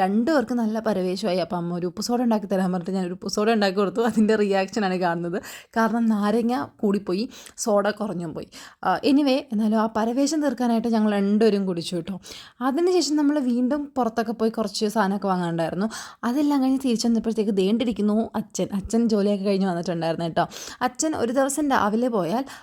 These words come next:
പിറ്റേ ദിവസം ഉച്ചയാകുമ്പോഴായിരിക്കും പാചകം കഴിഞ്ഞ് വരുന്നത്. അച്ഛൻ വരുമ്പോഴത്തേക്ക് എനിക്ക് ഭയങ്കര ആകാംക്ഷയാണ്. കാരണം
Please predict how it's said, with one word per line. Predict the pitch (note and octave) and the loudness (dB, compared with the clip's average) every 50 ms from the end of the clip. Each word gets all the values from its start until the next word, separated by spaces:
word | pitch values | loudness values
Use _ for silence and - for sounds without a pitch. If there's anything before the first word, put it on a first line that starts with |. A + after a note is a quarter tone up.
| - - - - | -20 -12 -6 -4
പിറ്റേ | C4+ C4 - - D#4+ D#4 | -4 -4 -2 -2 0 2
ദിവസം | D4 A3+ G#3+ A3 C4+ B3+ A3 | 4 2 2 2 0 -2 -4
ഉച്ചയാകുമ്പോഴായിരിക്കും | - - - - A#3 A3 G#3 F#3+ F3 E3 D#3+ - - - F4 - - - - - - | -4 -6 -4 -2 0 0 0 0 -2 -4 -6 -6 -8 -10 -8 -8 -4 -2 -2 -2 0
പാചകം | - G#3+ G3+ F#3 - G#3 G#3+ A3+ G#3+ | 0 0 0 2 2 2 4 4 2
കഴിഞ്ഞ് | F3 F#3 F#3 G3 A3 | 2 2 2 2 2
വരുന്നത്. | G3 E3+ D3+ D#3+ D#3 D#3 - - - - - - | 2 0 -2 -4 -6 -6 -8 -12 -14 -14 -8 -6
അച്ഛൻ | G3+ G#3 - C#4 C4 | -2 0 2 4 4
വരുമ്പോഴത്തേക്ക് | B3+ A#3 A#3+ A#3+ B3 A#3+ C4+ B3+ C4 | 4 4 4 2 2 0 0 0 0
എനിക്ക് | A#3 A3+ B3 | 0 0 0
ഭയങ്കര | A#3+ A3 A3 A3+ G#3+ | 0 0 0 0 0
ആകാംക്ഷയാണ്. | F3 D#3+ F3+ F3 F3 F#3+ - G3+ F3+ G3+ A3 | 0 0 0 -2 -2 -2 -2 -2 -2 -2 0
കാരണം | A3 A3 A#3 | 0 0 0